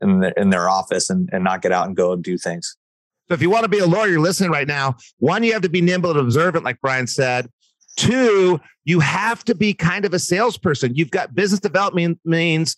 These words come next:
Speaker 2: you go get business, you s-, get more clients.
Speaker 1: Yeah.
Speaker 2: So all the stuff that goes into sales, you need to be a lawyer. All the stuff that goes into management, Brian's running a giant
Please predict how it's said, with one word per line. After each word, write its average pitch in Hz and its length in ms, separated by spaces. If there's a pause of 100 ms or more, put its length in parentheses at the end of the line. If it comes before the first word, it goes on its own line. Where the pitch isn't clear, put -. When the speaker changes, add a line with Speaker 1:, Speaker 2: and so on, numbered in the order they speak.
(240)
Speaker 2:
you 165 240
go 208 260
get 196 300
business, 160 500
you 196 160
s-, - 160 (100)
get 208 280
more 185 260
clients. 175 640
Speaker 1:
Yeah. 101 180
Speaker 2:
So 156 300 (200)
all 202 200
the 214 120
stuff 196 240
that 196 140
goes 196 220
into 170 220
sales, 185 600 (560)
you 139 140
need 175 160
to 170 80
be 185 140
a 175 80
lawyer. 185 440 (300)
All 190 200
the 208 120
stuff 185 240
that 185 160
goes 180 180
into 165 180
management, 175 720
Brian's 220 440
running 190 440
a 196 100
giant 185 540